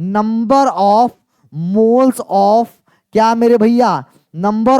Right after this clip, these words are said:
of moles of solute। अरे हाँ या ना? अरे हाँ या ना? बिल्कुल हाँ सर। Number of moles of solute divided by volume of solution। अगर एमएल में आता है तो ऊपर हजार जाता है,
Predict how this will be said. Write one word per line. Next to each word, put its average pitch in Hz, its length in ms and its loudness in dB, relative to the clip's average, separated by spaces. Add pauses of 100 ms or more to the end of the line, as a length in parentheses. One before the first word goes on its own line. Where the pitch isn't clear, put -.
of 226 240 2
moles 220 420 0
of 202 240 -2
solute। 196 580 0
अरे 202 140 -2
हाँ 202 220 -2
या 214 140 -2
ना? 208 200 -6 (600)
अरे 247 200 2
हाँ 220 260 0
या 220 140 0
ना? 202 220 -4 (420)
बिल्कुल 214 400 0
हाँ 214 140 0
सर। 202 260 -4 (360)
Number 226 360 0
of 254 220 0
moles 233 280 0
of 226 160 -2
solute 220 340 0 (280)
divided 214 520 2
by 214 200 0 (460)
volume 220 640 0 (140)
of 226 260 2 (600)
solution। 214 720 0 (480)
अगर 196 340 0
एमएल 214 320 0
में 226 100 -2
आता 220 300 -2
है 233 260 0 (340)
तो 226 100 2
ऊपर 202 300 2
हजार 190 400 0
जाता 185 380 -2
है, 175 260 -6